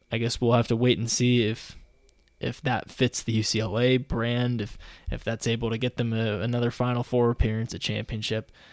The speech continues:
Um, but it will be interesting to see as these guys start committing, and we'll see where U C L A pans out. That's gonna be it, uh, for this week's episode of Believe in U C L A, uh, presented by BetOnline.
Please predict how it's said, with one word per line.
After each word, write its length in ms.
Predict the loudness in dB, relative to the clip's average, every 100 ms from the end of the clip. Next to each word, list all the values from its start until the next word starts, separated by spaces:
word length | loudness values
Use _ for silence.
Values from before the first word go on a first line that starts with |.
| -20 _
Um, 220 | -12 -8 0
but 120 | 4
it 60 |
will 200 | 6 8
be 140 | 8 6
interesting 360 | 6 2 -2
to 80 | -2
see 320 | -4 -2 -4
as 240 | -2 -4 -2
these 220 | -4 -4
guys 300 | -2 -2 -4
start 260 | -2 -4 -2
committing, 460 | -4 -4 -6 -10 -14 -20 _ _ _
and 360 | -6 -4 -6 -8
we'll 160 | -6
see 240 | -2 0 0
where 160 | -2
U 140 | -4 -4
C 160 | -4
L 100 | -4
A 60 | -4
pans 340 | -4 -6 -6
out. 240 | -6 -8 -10 _ _ _ _ _ _ -10 -8 -8 -18 _ _ _ _ _ _ _ _
That's 160 | 2 4
gonna 120 | 6
be 200 | 8 8
it, 200 | 8 6 2
uh, 280 | 2 4
for 280 | 2 4 4
this 240 | 4 2 4
week's 300 | 4 4 0
episode 500 | -2 2 4 4 2 -4 -2
of 380 | 2 2 0
Believe 300 | 0 2 2
in 100 | 4
U 120 | 4 4
C 180 | 4
L 240 | 2 4 2
A, 260 | 2 0 -2 -6
uh, 280 | -6 -4 -6 -2
presented 340 | 0 2 0
by 100 | -2
BetOnline. 680 | -4 -2 -2 -2 2 2 0